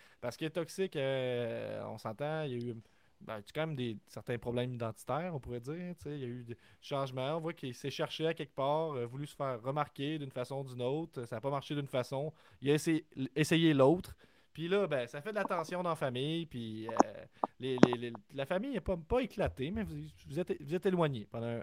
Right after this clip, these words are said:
un, un moment. Euh, puis là, ça commence avec une réunion de famille. Première chose qu'on en remarque, première chose qu'on en remarque, euh, Toxic arrive avec son skate, roule un peu sur le skate,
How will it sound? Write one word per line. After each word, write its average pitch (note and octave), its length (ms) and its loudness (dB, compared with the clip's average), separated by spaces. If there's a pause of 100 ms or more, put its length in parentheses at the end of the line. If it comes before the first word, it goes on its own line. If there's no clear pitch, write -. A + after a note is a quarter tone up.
un, A#2 300 -2
un B2 80 -6
moment. B2 320 -4 (540)
Euh, A#2 100 0
puis D3 160 -4
là, F#3+ 80 0
ça D#3+ 140 0
commence F3 280 0
avec D#3 180 -4
une D3+ 120 -4
réunion D3+ 240 -4
de D#3+ 60 -8
famille. E3 320 0
Première A3+ 300 4
chose A3+ 200 8
qu'on G3+ 160 6
en E3 80 10
remarque, C3+ 340 4 (120)
première F3+ 260 2
chose F#3 160 0
qu'on D#3 140 0
en C3+ 80 2
remarque, C#3 280 -2 (560)
euh, A#2+ 240 -4
Toxic E3+ 460 -6 (340)
arrive C#3 440 4
avec A#2+ 160 4
son A#2+ 160 2
skate, D3+ 320 2 (560)
roule D3+ 280 6
un C#3 80 8
peu D3 120 2
sur - 80 -2
le A#2 60 0
skate, D#3+ 360 2